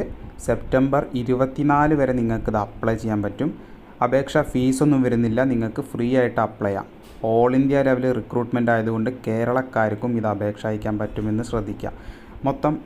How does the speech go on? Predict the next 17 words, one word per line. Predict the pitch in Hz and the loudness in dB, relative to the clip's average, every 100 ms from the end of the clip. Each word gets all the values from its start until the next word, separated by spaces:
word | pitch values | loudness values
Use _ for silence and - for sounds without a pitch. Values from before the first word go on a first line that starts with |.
| 120 | -2
അയ്യായിരത്തി | 120 127 139 139 139 147 139 | 0 2 2 2 0 0 0
അറുന്നൂറ് | 117 120 131 135 135 139 117 | 2 2 2 2 2 0 0
വാക്കൻസിയിലേക്കാണ് | 110 110 113 107 117 110 107 113 113 131 | 0 -2 -4 -2 -4 -4 -4 -2 -2 0
നോട്ടിഫിക്കേഷൻ | 117 104 - 104 107 - 107 104 127 139 113 | 0 -2 -6 -8 -8 -6 -4 -4 -4 -4 -2
വന്നിട്ടുള്ളത്. | 104 104 107 104 104 156 - - - - - - - - | -4 -4 -2 -2 0 -2 -4 -16 -16 -18 -18 -20 -12 0
നാലായിരം | 139 151 160 165 165 151 | 4 6 6 6 4 4
വാക്കൻസി | 135 135 131 131 139 135 - - - - | 2 2 0 0 -4 -4 -10 -20 -14 0
പോലീസ് | 127 131 143 170 170 - - | 4 4 4 2 -2 -10 0
കോൺസ്റ്റബിൾ | 120 123 262 - - 135 160 - - - 120 | 2 2 0 -4 -2 2 0 -2 -10 -4 0
മെയിൽ | 127 120 101 - - - 110 | 2 0 -2 -8 -10 -8 -2
ജനറൽ | 127 135 143 151 131 | 2 2 2 0 0
ഡ്യൂട്ടി, | 113 - 95 - - - - | -2 -2 -10 -12 -16 -14 -4
പിന്നെ | 127 135 - 127 | 0 0 2 2
അറുന്നൂറ് | 120 131 143 151 151 | 2 4 4 4 4
വാക്കൻസി | 123 117 113 110 135 165 - - - - - | 2 0 -4 -2 -4 -6 -10 -20 -20 -12 -2
ഫീമെയിൽ | 143 151 170 180 170 | 4 6 6 4 2
കോൺസ്റ്റബിൾ | 139 131 - 135 131 | 2 2 0 0 2